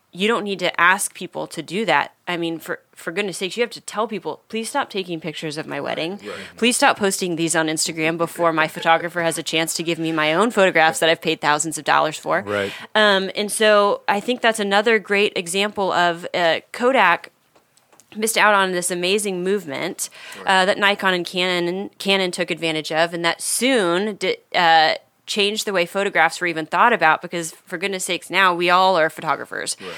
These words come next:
Speaker 1: I can download any filter I want, and I look like a professional photographer, and I'm doing that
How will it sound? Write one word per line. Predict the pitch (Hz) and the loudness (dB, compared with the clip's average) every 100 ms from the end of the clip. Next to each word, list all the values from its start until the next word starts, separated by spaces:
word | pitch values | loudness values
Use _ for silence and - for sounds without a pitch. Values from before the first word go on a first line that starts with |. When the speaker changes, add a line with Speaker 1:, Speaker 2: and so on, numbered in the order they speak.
| - - | -12 0
Speaker 1:
I | 175 175 185 | 4 4 2
can | 190 180 170 - 180 | 0 -2 -2 -4 -2
download | 185 180 185 170 | 2 2 2 0
any | 185 196 | 0 -2
filter | - 170 165 156 | -2 -2 -2 -2
I | 151 | -2
want, | 151 170 185 - | 0 2 0 -2
and | 151 147 | -6 -2
I | 156 | 0
look | 165 160 | 0 -2
like | 165 160 | -4 -6
a | |
professional | 160 156 156 - 156 | -8 -8 -6 -6 -8
photographer, | - 156 151 160 165 156 | -8 -4 -4 -4 -4 -2
and | 151 156 151 | -2 -2 -2
I'm | 156 156 - 170 | -2 -4 -8 -10
doing | 160 151 | -6 -4
that | 151 - | -4 -4